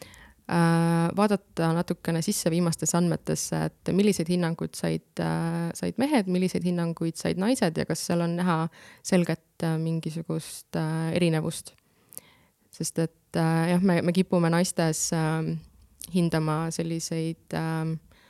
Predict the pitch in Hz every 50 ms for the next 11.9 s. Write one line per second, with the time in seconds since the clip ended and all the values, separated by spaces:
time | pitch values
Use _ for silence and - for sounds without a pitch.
0 | - - - - _ _ _ - - 214 214 - - _ _ - - 175 170 170
1 | 170 - - 196 190 190 185 170 170 160 156 - 165 160 160 - - - 160 156
2 | 156 156 156 156 160 165 160 _ - - 160 160 160 156 160 165 165 160 160 156
3 | 156 - - - 160 - - - - - - 190 175 165 - - - 160 151 160
4 | 160 156 156 160 156 _ - - - - 175 175 160 160 - 165 165 - - 175
5 | 175 180 185 180 175 180 - - 170 165 160 160 170 170 - - 170 165 170 170
6 | 175 - - - 160 156 156 165 160 - 165 160 160 156 160 156 160 160 - 156
7 | 151 151 151 - 160 151 147 165 - - - - - 170 - _ _ - - 170
8 | 151 156 156 156 165 - - - - - - - - - - _ _ _ _ _
9 | - - 175 170 165 160 - 170 165 165 160 160 165 165 156 - 170 170 - -
10 | - 160 156 151 151 151 - - - - 165 - - 151 139 180 - - - 165
11 | 165 - - - - - 151 156 156 _ _ _ - 165 151 151 160